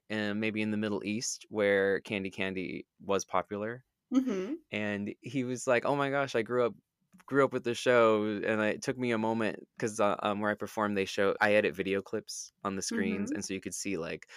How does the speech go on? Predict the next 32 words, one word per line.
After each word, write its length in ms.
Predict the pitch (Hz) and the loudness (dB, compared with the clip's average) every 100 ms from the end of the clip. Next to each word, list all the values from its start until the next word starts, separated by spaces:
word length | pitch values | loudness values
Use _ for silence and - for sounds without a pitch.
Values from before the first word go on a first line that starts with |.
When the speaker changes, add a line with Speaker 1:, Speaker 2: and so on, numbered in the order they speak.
| - | -4
Speaker 1:
the 80 | 117 | 2
logo 680 | 107 107 92 104 98 98 95 | 4 4 4 4 6 4 2
and 120 | 98 | 0
the 40 | 98 | -4
character 360 | 92 92 85 | -2 -2 -2
and 180 | 87 92 | -4 -2
then 200 | 92 87 | -4 -4
me. 400 | 98 101 92 92 - - - _ - | -2 -2 -4 -8 -12 -20 -20 _ -6
And 400 | 104 95 98 101 | -4 -2 -4 -4
he 140 | 117 | -4
was 220 | 110 101 | -4 -6
kind 220 | - 104 | -4 -2
of, 220 | 92 90 104 _ _ _ - | -2 -6 -10 _ _ _ -12
kind 180 | 117 107 | -6 -6
of 80 | |
shocked 320 | - 104 95 - | -2 -2 0 -2
and 100 | 98 | -6
excited 680 | 90 - 95 90 90 95 - | -6 -2 0 0 -2 -4 -6
by 200 | - 95 | -2 -2
that. 400 | 90 90 90 98 - - - - _ | 0 -2 -2 -4 -10 -20 -20 -20 _
Um, 300 | 101 101 101 | -4 -2 0
and 120 | 101 107 | 0 0
then 60 | |
Speaker 2:
Mm. 20 | |
Speaker 1:
I've 160 | 107 101 | -2 -4
done 200 | 98 104 - | -6 -6 -4
other 300 | 107 110 107 | -2 -2 -4
shows, 1040 | - 107 101 101 98 98 98 95 95 - _ - | -4 -2 0 2 2 0 0 0 -2 -6 _ -10
um, 420 | - 92 90 87 90 | -4 -2 -2 -2 -6
as 120 | - | -4
Cardcaptor 460 | - 98 92 90 92 | -2 0 -2 -4 -2
Sakura. 520 | 101 101 107 113 | -2 0 -2 -4